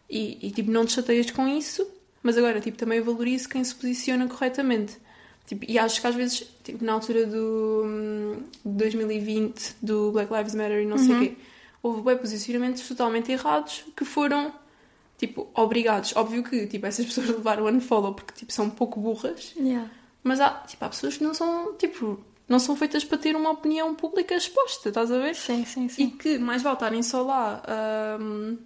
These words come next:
Speaker 1: tipo, a fazer a vidinha deles e quem se, e quem gostar desse tipo de conteúdo vai seguir e pronto.
Speaker 2: Sim, eu às vezes até prefiro, ahm, aqueles artistas,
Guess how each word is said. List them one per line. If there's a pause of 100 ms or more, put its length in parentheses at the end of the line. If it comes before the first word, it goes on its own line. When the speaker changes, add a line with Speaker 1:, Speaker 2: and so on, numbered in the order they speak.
Speaker 1:
tipo,
a
fazer
a
vidinha
deles
e
quem
se,
e
quem
gostar
desse
tipo
de
conteúdo
vai
seguir
e
pronto.
Speaker 2:
Sim,
eu
às
vezes
até
prefiro,
ahm, (100)
aqueles
artistas,